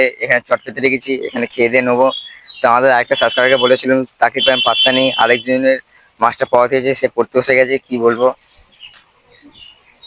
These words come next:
তো রান্নাটা হোক, এর জল ঢেলে রাখবো, কষে নেবো, তারপরে তোমাদের রান্নাটা হয়ে যাবো, দেখাবো,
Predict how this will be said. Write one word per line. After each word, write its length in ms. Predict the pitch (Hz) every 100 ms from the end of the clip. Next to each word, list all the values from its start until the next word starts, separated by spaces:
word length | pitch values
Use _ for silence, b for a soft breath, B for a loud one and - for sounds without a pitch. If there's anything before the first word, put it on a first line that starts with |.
| - - _ -
তো 60 | 131
রান্নাটা 400 | 120 120 127 123
হোক, 220 | 127 139 185 _ -
এর 120 | 120 113
জল 120 | 120 120
ঢেলে 160 | 127 131 127
রাখবো, 220 | 120 131 156
কষে 220 | - 117 131
নেবো, 160 | 135 147 151 -
তারপরে 260 | 104 107 120
তোমাদের 280 | 120 120 156
রান্নাটা 320 | 127 113 117 117
হয়ে 120 | 117
যাবো, 140 | 120 311 - - 101
দেখাবো, 300 | 113 120 131